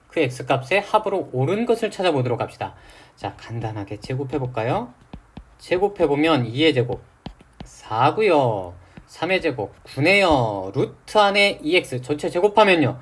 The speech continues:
그냥 이엑스만 남겠죠. 자, 나누기 이 해봅시다. 이요, X요. 자, 이분의 구. 이분의 구.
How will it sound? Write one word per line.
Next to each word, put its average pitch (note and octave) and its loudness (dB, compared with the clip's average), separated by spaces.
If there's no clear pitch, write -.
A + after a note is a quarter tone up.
그냥 A2+ -8
이엑스만 F#3+ -2
남겠죠. C#3+ 0
자, G2 -14
나누기 D3 -4
이 G3 -2
해봅시다. D3+ 0
이요, C3+ 0
X요. C3 -2
자, - 4
이분의 B3 4
구. D#3+ 4
이분의 B2+ 0
구. D4 4